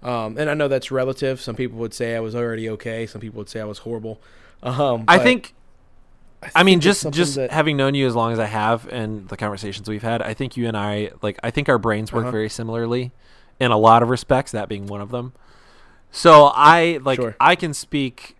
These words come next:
Speaker 2: from my perspective and say I totally understand where you're coming from when you're saying, like, y-, it's something you struggle with, 'cause it's something I also struggle with. And maybe people that
Speaker 1: Yeah.
Speaker 2: know me wouldn't think that.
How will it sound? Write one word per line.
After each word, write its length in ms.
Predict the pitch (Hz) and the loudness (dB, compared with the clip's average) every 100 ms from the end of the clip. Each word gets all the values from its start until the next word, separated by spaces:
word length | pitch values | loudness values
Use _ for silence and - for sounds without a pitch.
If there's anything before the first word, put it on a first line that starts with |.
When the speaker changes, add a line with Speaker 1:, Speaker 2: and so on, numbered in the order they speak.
| _ | _
Speaker 2:
from 360 | - 135 120 | -8 -2 -2
my 180 | 113 110 | -2 -6
perspective 460 | 113 117 110 101 98 | -6 -12 -12 -12 -14
and 100 | 95 | -14
say 160 | 107 | -14
I 20 | 98 | -14
totally 360 | - 123 117 | -12 -10 -8
understand 540 | 107 98 - 101 98 90 - | -10 -12 -12 -12 -12 -16 -6
where 140 | 120 | -4
you're 140 | 110 107 | -2 -4
coming 300 | 113 110 104 | -8 -10 -10
from 540 | - 98 95 95 92 _ | -8 -8 -8 -12 -16 _
when 140 | 110 110 | -12 -10
you're 100 | 104 | -10
saying, 340 | - 104 101 | -10 -10 -10
like, 400 | 92 90 - - _ _ | -10 -12 -14 -20 _ _
y-, 180 | 101 - | -20 -12
it's 180 | 123 117 | -8 -2
something 220 | 143 135 | -2 -2
you 80 | 120 | -6
struggle 360 | 107 - 113 131 | -6 -4 0 2
with, 140 | 147 - | 2 0
'cause 180 | 117 | -6
it's 100 | 107 | -6
something 220 | - 113 107 | -8 -8 -8
I 140 | 95 | -8
also 300 | - 98 - | -8 -8 -8
struggle 380 | 98 - 104 113 | -10 -8 -6 -2
with. 160 | 120 123 _ - - - - - | -4 -4 _ -20 -20 -20 -20 -8
And 160 | - 175 | 0 4
maybe 260 | 190 233 208 | 6 6 2
people 220 | 185 160 | 2 2
that 120 | 135 | 2
Speaker 1:
Yeah. 80 | 165 | 2
Speaker 2:
know 180 | 139 147 | 2 2
me 380 | 143 123 117 120 - | 0 -2 -4 -8 -14
wouldn't 540 | 110 123 135 117 107 | -6 0 2 0 -6
think 260 | - 131 - | -10 -10 -10
that. 320 | 90 78 78 | -12 -12 -14